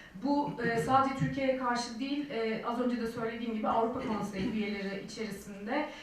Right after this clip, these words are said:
e, ilk defa bir milletvekilinin tutukluluğuyla ilgili verilmiş olan bir karar ve serbest seçim hakkının ihlaline karar verilen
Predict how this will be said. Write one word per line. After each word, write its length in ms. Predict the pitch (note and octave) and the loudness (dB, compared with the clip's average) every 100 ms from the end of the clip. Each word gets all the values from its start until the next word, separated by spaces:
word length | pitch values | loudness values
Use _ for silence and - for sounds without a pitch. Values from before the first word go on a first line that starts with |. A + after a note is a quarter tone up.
| - | -12
e, 180 | G#3+ A3 | -4 0
ilk 280 | D4 - - | 2 2 2
defa 480 | B3 - A#3 B3 A#3+ | 2 4 4 4 4
bir 160 | A#3 | 0
milletvekilinin 840 | A#3 A3+ B3 - G#3+ G#3+ G#3+ B3 B3+ | 0 2 2 2 -4 -2 0 0 0
tutukluluğuyla 680 | - - G#3+ A3+ B3 A3+ | -2 -4 -2 0 0 2
ilgili 500 | - F3 F#3 F3+ E3 F#3+ | -2 -4 -4 -2 -2 -4
verilmiş 560 | F#3+ F#3+ F#3 - - | -2 0 -2 -4 -6
olan 340 | - F#3+ F#3 F#3+ | -4 -2 0 -2
bir 200 | - - | -4 -6
karar 320 | G3+ G3+ A#3+ | -2 0 0
ve 40 | |
serbest 380 | A#3 G#3+ G3 F#3+ | -2 -2 -2 -4
seçim 260 | F#3+ - G3 | -8 -10 -4
hakkının 360 | F#3+ G#3 G#3+ | -4 -4 -6
ihlaline 520 | G3 - F#3+ F#3+ F#3+ F#3+ | -6 -4 -2 0 0 -2
karar 300 | F3+ E3 E3 | -2 0 -2
verilen 300 | D#3+ D#3+ | -4 -4